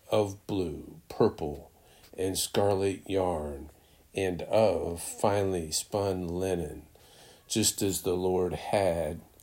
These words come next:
commanded Moses. Then they mounted the onyx stones surrounded with gold filigree settings,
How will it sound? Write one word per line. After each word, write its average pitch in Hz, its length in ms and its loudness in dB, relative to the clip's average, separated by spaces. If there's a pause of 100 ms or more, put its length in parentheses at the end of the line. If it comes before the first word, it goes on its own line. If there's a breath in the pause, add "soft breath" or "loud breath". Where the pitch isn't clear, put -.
commanded 87 800 -2 (540 soft breath)
Moses. 95 840 0 (1400 loud breath)
Then 117 260 10
they 110 160 10
mounted 101 480 6
the 95 100 6
onyx 98 520 2
stones 87 520 0
surrounded 92 600 2
with 92 260 -2
gold 98 540 4
filigree 95 800 0
settings, 87 960 0